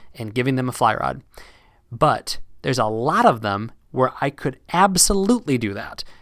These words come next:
Uh, it's, it's, we probably end up talking about deeper, more significant subject matter if we are not sitting across my desk staring at each other, but standing parallel to one another, watching poppers get hit by bluegill. That's just the way it works. I,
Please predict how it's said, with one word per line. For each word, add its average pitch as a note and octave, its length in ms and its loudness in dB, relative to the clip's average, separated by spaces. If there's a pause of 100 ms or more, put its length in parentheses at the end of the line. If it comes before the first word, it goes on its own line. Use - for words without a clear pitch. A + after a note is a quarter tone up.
(160)
Uh, - 320 -10 (100)
it's, C#3+ 180 -4
it's, - 460 -4 (120)
we D3+ 140 -4
probably F#3+ 480 4
end C#3 80 0
up D3+ 80 0
talking D#3+ 240 2
about D#3 360 4
deeper, E3+ 360 2 (220)
more C#3+ 240 0
significant D#3 640 0 (160)
subject A3 420 2
matter B2 340 0 (220)
if - 280 0
we C#3 300 0
are B2+ 340 4
not C#3+ 240 2
sitting F3 280 2
across D3 300 4
my C3 120 -2
desk D3 380 0
staring F3+ 400 0
at B2+ 80 0
each A2+ 160 -4
other, B2+ 220 -2 (260)
but C3+ 160 -2
standing E3+ 560 0 (180)
parallel F#3 400 4
to B2 60 4
one A#2 180 0
another, A2+ 280 -2 (240)
watching C#3+ 480 2
poppers E3+ 480 2
get - 340 -6
hit - 140 2
by C#3 140 0
bluegill. F3+ 420 0 (400)
That's D#3+ 160 -4
just - 160 -4
the C#3+ 80 0
way C3 100 4
it D3 60 0
works. G3+ 260 0 (120)
I, B2 100 -8